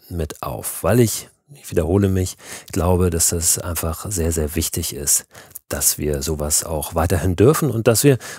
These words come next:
das hatten wir ja auch in der vorletzten Folge hier, einfach, ähm, Möglichkeiten schaffen müssen, äh, naturnäher zu leben, mehr draußen zu leben und,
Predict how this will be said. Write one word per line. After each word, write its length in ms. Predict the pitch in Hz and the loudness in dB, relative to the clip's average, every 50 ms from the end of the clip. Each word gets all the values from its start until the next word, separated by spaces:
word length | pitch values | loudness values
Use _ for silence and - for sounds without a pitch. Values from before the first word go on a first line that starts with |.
| - | -4
das 140 | - 117 - | -2 2 2
hatten 180 | 120 120 123 117 | 4 4 4 4
wir 60 | 107 | 4
ja 160 | 101 101 92 | 4 4 4
auch 240 | 92 101 101 101 - | 4 4 4 4 4
in 80 | - | 2
der 120 | 98 98 95 | 0 0 0
vorletzten 540 | - - 123 127 120 120 113 - - 110 98 | 2 4 4 6 6 4 4 2 0 0 0
Folge 320 | - - 95 95 107 110 | 0 0 2 2 2 2
hier, 260 | 98 90 98 95 95 92 - - - - - | 2 4 2 2 2 0 -4 -10 -16 -16 -8
einfach, 440 | - 98 95 90 - 107 95 - - | -4 -2 -2 2 2 2 2 2 -2
ähm, 500 | - 120 98 92 95 92 - 104 110 98 | -4 -4 -2 -2 -4 -4 -4 -4 -2 2
Möglichkeiten 1120 | 92 107 135 - - 131 107 - - - 104 101 98 101 - - 92 92 90 90 95 - - | 4 4 4 4 2 0 0 0 -2 -2 2 2 2 2 2 0 -2 -2 0 -2 -4 -4 -6
schaffen 520 | - - - - 151 151 - - 110 92 85 | -4 -2 0 2 2 2 2 2 2 2 2
müssen, 500 | 80 78 - - 85 80 82 82 85 78 | 2 2 2 2 2 0 -2 -4 -6 -8
äh, 140 | 71 82 | -8 -8
naturnäher 840 | 87 87 82 82 - - - 107 101 101 85 - 87 92 90 82 82 | -6 -4 -4 -4 -6 -8 -6 -6 -6 -6 -6 -6 -6 -6 -6 -4 -2
zu 160 | - - - | -4 -4 -4
leben, 440 | 82 78 90 92 90 92 90 90 85 - - - - - - - | -2 0 0 0 0 0 -2 -4 -6 -8 -16 -20 -20 -20 -20 -10
mehr 460 | - 87 82 82 87 92 87 85 82 85 - | -4 -2 0 2 4 4 2 2 0 -2 -2
draußen 480 | - - 143 156 - 117 107 - 87 | -4 -2 -2 0 2 2 2 2 2
zu 160 | 78 - - 80 | 0 -2 -2 0
leben 500 | 76 76 78 76 76 78 76 73 76 76 | 0 0 0 0 -2 -2 -4 -6 -6 -6
und, 400 | 67 80 78 78 76 - - | -6 -6 -6 -6 -6 -8 -12